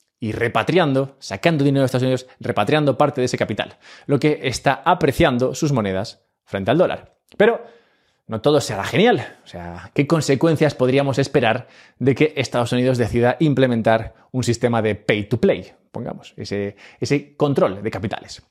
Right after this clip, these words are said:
Pues la primera consecuencia es obvia. Búsqueda de alternativas por parte de los ciudadanos de estos países al dólar y a la inversión en dólares. Europa, por ejemplo, lleva semanas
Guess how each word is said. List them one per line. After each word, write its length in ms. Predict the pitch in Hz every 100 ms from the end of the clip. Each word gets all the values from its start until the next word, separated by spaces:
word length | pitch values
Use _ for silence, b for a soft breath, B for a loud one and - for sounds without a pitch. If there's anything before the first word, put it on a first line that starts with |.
| _
Pues 140 | - 202
la 60 |
primera 300 | 233 240 247
consecuencia 520 | 208 175 170 170 156
es 80 | 156
obvia. 320 | 196 101 85 - b b b b -
Búsqueda 600 | 143 156 - 143 160 -
de 160 | 123 139
alternativas 720 | 131 127 120 113 143 110 95
por 220 | - 101
parte 300 | 127 120 107
de 120 | 110
los 180 | 113 104
ciudadanos 320 | - 101 117
de 60 | 117
estos 200 | - 139
países 480 | 117 117 131 - -
al 200 | 113 107
dólar 340 | 104 82 - - _ _
y 140 | 143 151
a 80 |
la 100 | 120
inversión 360 | 104 101 90 95
en 80 | 120
dólares. 400 | 185 80 - - B B B
Europa, 360 | 143 143 135
por 100 | 139
ejemplo, 360 | 131 135 127 151
lleva 240 | 120 123
semanas 720 | 110 - 107 135 156 151 -